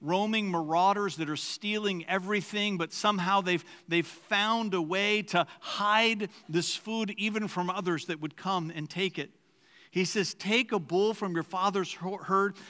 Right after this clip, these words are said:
the one that's seven years old, and pull down your father's altar to Baal and cut down the Asherah poles standing beside it. Then build an altar to the Lord and your God here on this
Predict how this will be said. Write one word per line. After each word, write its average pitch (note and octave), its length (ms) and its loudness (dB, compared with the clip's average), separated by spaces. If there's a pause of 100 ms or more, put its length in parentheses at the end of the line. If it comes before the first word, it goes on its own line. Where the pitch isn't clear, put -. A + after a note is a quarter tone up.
(100)
the E3 100 0
one G3+ 220 2
that's F3 180 -4
seven G3 300 0
years F3+ 180 -2
old, F#3 280 0
and D#3 160 -4
pull G#3+ 580 -2 (240)
down G3 520 0 (180)
your D#3 100 -2
father's F#3+ 480 0
altar F3+ 460 -4
to D#3 160 -4
Baal F3 320 -2
and D3 120 -4
cut G#3+ 380 -2 (300)
down F#3+ 260 0
the E3 120 -2
Asherah F3 500 0 (180)
poles G3 520 0
standing F#3+ 500 -2
beside F3 420 0
it. C#3+ 100 -4 (400)
Then F3 200 2
build G3+ 340 2
an G3 120 0
altar F3+ 360 -2
to F3+ 160 -6
the E3+ 80 -4
Lord D#3 560 -4 (1500)
and D#3 160 0
your D#3+ 120 2
God F3 340 6
here F#3 360 0
on D3 140 0
this D3 240 -6